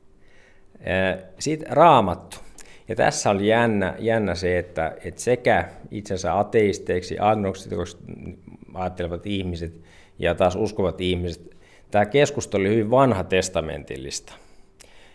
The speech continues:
Ja, ja se, mikä oli kiinnostavaa, niin kautta linjan, ää, sanaa Jeesus, ää, Kristus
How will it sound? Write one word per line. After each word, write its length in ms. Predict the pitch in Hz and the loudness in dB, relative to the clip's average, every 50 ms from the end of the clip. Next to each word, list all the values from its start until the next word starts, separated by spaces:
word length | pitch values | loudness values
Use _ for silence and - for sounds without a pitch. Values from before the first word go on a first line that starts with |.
| _ _ - | _ _ -2
Ja, 300 | 85 87 87 87 85 87 | 0 2 2 2 0 -2
ja 100 | 82 92 | -4 -2
se, 120 | 95 113 117 | 0 2 2
mikä 280 | 127 139 135 135 120 | 2 2 4 6 6
oli 120 | 104 101 - | 6 6 2
kiinnostavaa, 1080 | - - 123 127 127 120 107 92 - - 87 87 87 87 87 85 82 82 90 - - - - | 0 0 2 2 4 4 2 0 0 0 -2 0 2 2 2 4 4 2 0 -2 -8 -16 -12
niin 200 | 92 92 90 87 | -10 -8 -8 -6
kautta 480 | 87 - 101 107 110 - - - 87 87 | -2 2 2 2 2 2 0 -2 -2 0
linjan, 720 | 90 101 107 113 113 107 101 92 87 82 80 82 82 78 - - - - - - | 0 0 -2 -2 0 0 0 -2 -2 -2 -2 -4 -6 -8 -10 -14 -18 -18 -14 -12
ää, 220 | 85 82 73 73 | -10 -10 -8 -8
sanaa 460 | 80 - 113 113 117 113 101 92 90 92 | -6 -4 -4 -2 0 0 0 0 0 0
Jeesus, 1040 | 95 101 113 123 127 120 113 104 98 92 - - 90 85 82 - - - - - - - _ _ - - - - | 0 0 2 2 4 6 6 6 4 2 0 -2 -4 -4 -4 -4 -8 -14 -18 -20 -20 -20 _ _ -20 -20 -16 -14
ää, 100 | - - | -12 -12
Kristus 840 | 85 - - 110 110 110 104 - - - - - 80 82 82 - - | -12 -8 -4 -2 0 0 0 -2 -6 -10 -8 -6 -4 -4 -4 -6 -8